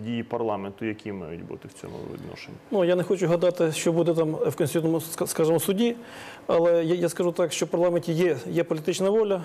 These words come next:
Speaker 2: Якщо навіть і Конституційний Суд прийме якесь рішення, яке буде розходитися з, з, з запитом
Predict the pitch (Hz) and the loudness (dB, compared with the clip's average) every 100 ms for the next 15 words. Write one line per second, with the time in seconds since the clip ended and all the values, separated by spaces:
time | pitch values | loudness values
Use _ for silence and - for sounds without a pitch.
0 | - 147 - 170 165 160 - 160 151 143 | -4 -2 0 2 2 2 -4 -6 -6 -2
1 | 175 160 180 143 170 156 151 156 160 156 | 0 0 -2 0 2 2 0 -2 -2 -4
2 | - 151 147 147 151 147 147 156 131 165 | -2 -4 -2 -2 -2 0 0 0 0 0
3 | 151 147 131 151 139 - - 135 147 143 | 0 -2 -4 -2 -4 -6 -6 -2 0 -2
4 | - - 151 143 151 143 160 160 151 151 | -8 -8 -4 0 0 0 -2 -2 -4 -6